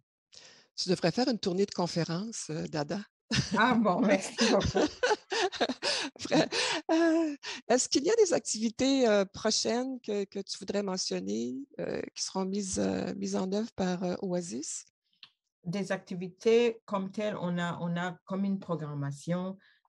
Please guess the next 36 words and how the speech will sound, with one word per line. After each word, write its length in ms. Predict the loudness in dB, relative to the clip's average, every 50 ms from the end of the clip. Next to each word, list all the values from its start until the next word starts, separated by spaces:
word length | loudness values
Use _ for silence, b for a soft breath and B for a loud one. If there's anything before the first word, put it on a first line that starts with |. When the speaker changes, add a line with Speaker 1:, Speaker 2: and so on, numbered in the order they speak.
| b
Speaker 2:
Par 160 | _ -4 -2 -2
exemple, 600 | -2 -4 -4 -4 -2 -2 -2 -4 -6 -6 -8 -8
pour 200 | -6 -4 -4 -2
le 100 | -2 -2
moment, 440 | -4 -4 -4 -4 -4 -4 -4 -4 -4
on 120 | -4 -6 -6
est 180 | -6 -6 -6
en 120 | -8 -8 -6
train 160 | -6 -6 -4
de 120 | -4 -4
parler 340 | -4 -4 -4 -4 -2 -4 -4
beaucoup 320 | -4 -4 -8 -10 -10 -12
sur, 360 | -14 -10 -8 -6 -6 -4 -4 -4
euh, 220 | -4 -4 -4 -6 -10 -12 b b b b b b _ -8
le 200 | -8 -6 -4 -6
harcèlement 500 | -6 -6 -6 -6 -6 -4 -4 -4 -4 -4
sexuel 440 | -6 -8 -10 -10 -6 -6 -6 -4
en 80 | -4 -4
milieu 260 | -4 -4 -2 -2 -4 -4
de 100 | -6 -10
travail. 520 | -10 -10 -12 -10 -8 -8 -8 -8 -8 -10 -12 _ _ _ _ _ _
Speaker 1:
Mhm. 100 | -14 -10 -6
Speaker 2:
Nous, 560 | -4 -2 -2 -2 -4 -4 -6 -6 -8 -8 -8 -6 -4 -4 -2
nous, 240 | -4 -4 -6 -12 -12
hier, 380 | -8 -4 -2 0 0 0 0 0
nous 260 | 0 -2 -2 -4 -4 -6
étions 540 | -6 -8 -8 -6 -2 -2 0 0 0 -2
sur, 480 | -2 -6 -10 -8 -6 -4 -4 -4 -4 -4
euh, 280 | -4 -4 -4 -6 -6 -8 -8 -10 -12 -16 -18 _ _ _ -14 -8
la 140 | -8 -8
plateforme 680 | -8 -8 -6 -6 -6 -6 -6 -8 _ -8 -6 -4 -4 -4
là 200 | -4 -4 -4 -6
des, 480 | -6 -4 -4 -2 -2 -4 -4 -8 -10 b b b b b _
du 100 | 0 0
nouvel 340 | 0 0 0 -2 -2 -2 0
arrivant. 480 | -2 -4 -4 -6 -6 -4 -6 -6 -6